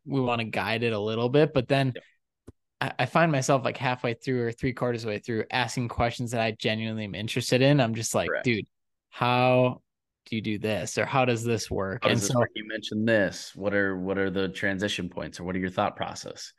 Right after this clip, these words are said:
Speaker 1: Yeah, the, the, the amount of substance I've learned just in the last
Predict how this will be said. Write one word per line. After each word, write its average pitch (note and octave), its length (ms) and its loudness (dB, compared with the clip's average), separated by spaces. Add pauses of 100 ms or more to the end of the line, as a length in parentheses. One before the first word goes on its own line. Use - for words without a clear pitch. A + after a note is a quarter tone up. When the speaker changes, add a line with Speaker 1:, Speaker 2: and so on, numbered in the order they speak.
(300)
Speaker 1:
Yeah, C3 480 6
the, D#3+ 280 4
the, E3+ 240 2
the E3 160 6
amount C#3+ 420 4
of A#2+ 220 2 (560)
substance C3 580 -2
I've A2+ 160 -2
learned A2 680 -4
just A#2 220 -4
in A#2 140 -6
the G#2+ 100 -8
last G2+ 420 -2